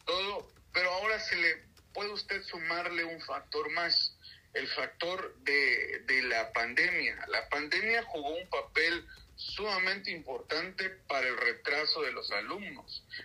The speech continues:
en su mayoría, porque hay alumnos que aprovecharon para hacerse autodidactas, que es,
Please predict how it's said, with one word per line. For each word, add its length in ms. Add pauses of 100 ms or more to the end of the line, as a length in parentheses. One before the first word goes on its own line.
en 180
su 180
mayoría, 640
porque 300
hay 280
alumnos 500
que 180
aprovecharon 840
para 180
hacerse 340
autodidactas, 840
que 100
es, 220